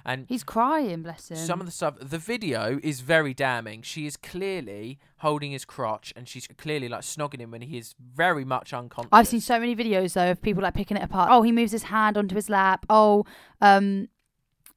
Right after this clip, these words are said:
Speaker 2: he twitched, like, he must have been awake, he must have been conscious," and blah, blah, blah.
Speaker 1: But
Speaker 2: "Oh, the guy next to him should have, should have pulled her off," blah, blah, blah, all that stuff.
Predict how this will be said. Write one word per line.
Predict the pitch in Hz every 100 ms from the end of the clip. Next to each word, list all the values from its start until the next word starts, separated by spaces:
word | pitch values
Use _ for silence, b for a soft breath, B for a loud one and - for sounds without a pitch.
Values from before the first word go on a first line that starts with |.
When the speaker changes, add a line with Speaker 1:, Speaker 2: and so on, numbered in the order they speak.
| _
Speaker 2:
he | 185 226
twitched, | - 226 208 -
like, | 214 196
he | 202
must | 214 190 -
have | 202
been | - 202
awake, | 196 196 190
he | 214
must | 196 -
have |
been | 196 196
conscious," | 202 185 170 185 185 185 -
and | 185 180 185
blah, | 208
blah, | 190
blah. | 185 175
Speaker 1:
But | b b b
Speaker 2:
"Oh, | 254 240
the | 220
guy | 247 240
next | 233 240 -
to | 233
him | 226
should | 220
have, | 208
should | - 233
have | 214
pulled | 233 220
her | 208 202
off," | 202 196 190
blah, | 208
blah, | 190
blah, | 190
all | 262 277
that | 240
stuff. | - 202 165 175 -